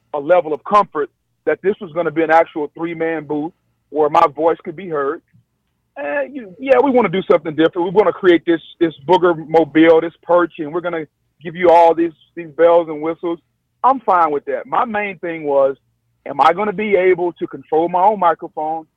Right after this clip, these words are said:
Is my voice gonna be heard? And can I talk football? I don't care where you put me. You can put me on top of the roof. I could care less,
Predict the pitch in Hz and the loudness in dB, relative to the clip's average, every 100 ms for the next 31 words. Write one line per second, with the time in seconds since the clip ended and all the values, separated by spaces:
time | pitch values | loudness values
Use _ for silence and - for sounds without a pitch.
0 | _ 135 131 139 127 143 180 - 185 180 | _ -18 -6 -6 -2 0 0 -2 -12 -10
1 | 214 165 160 160 160 _ _ _ - 143 | -4 -2 0 -2 -6 _ _ _ -12 -12
2 | - 165 170 170 165 160 - 185 143 107 | -6 0 0 2 2 2 -2 -4 -4 -6
3 | - _ _ _ - 247 - 165 151 208 | -8 _ _ _ 0 2 2 -2 2 2
4 | 143 - 190 147 151 214 147 185 160 156 | 0 -2 -2 -2 -10 -12 -6 -6 -4 -4
5 | 185 151 135 131 220 165 165 - 139 143 | 0 0 -2 -2 -2 0 -2 -2 -6 -6
6 | 143 196 131 | 0 0 0